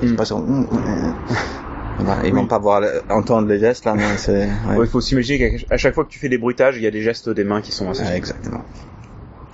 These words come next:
Speaker 2: Donc, bon, ça, c'était intéressant pour moi, d'un point de vue, euh,
Speaker 1: Mm.
Speaker 2: technique. Et là, je me suis dit,
Speaker 1: Ouais.
Speaker 2: en fait,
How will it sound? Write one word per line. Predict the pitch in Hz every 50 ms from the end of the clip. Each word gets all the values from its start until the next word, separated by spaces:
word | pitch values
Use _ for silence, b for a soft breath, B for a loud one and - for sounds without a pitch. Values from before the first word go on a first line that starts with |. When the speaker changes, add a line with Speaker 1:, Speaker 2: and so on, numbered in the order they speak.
| - - - - -
Speaker 2:
Donc, | 123 120 120 120
bon, | 123 117 120 123 113 110 -
ça, | - - - 139
c'était | 127 - - 123
intéressant | - 110 - - 120 110 104 - 120 107
pour | - 117
moi, | 110 107 107 107
d'un | 107 104 104 101
point | - - 107 104
de | 104 101 98
vue, | 101 104 107 101 95
euh, | 95 -
Speaker 1:
Mm. | 170 175 - - - -
Speaker 2:
technique. | - - 104 123 113 123 135 -
Et | 113
là, | 120 131
je | 117 117
me | 110 107
suis | 104 117 113
dit, | 120
Speaker 1:
Ouais. | - 135 - - - -
Speaker 2:
en | - 131
fait, | - - 156 170 - - - -